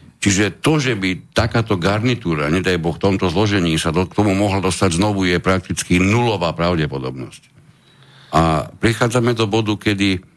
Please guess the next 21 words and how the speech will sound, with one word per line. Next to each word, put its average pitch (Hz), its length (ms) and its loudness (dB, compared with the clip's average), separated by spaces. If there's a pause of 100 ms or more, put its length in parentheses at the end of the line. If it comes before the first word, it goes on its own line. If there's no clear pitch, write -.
(520)
sa - 240 0
to 104 160 0
zrejme 101 880 0
bude 87 320 0
dať 80 220 0
zvrátiť 85 640 0
až 78 320 0
novými 85 400 0
voľbami. 73 520 -2 (1080)
A 76 320 2 (320)
už 104 240 0
teraz 113 320 0
môžeme 82 320 0
trošku 82 320 -2
začať 82 320 0
apelovať 78 560 0
na 78 160 0
to, 87 320 -2 (400)
že 82 240 0
je 82 80 -2
potrebné 80 880 0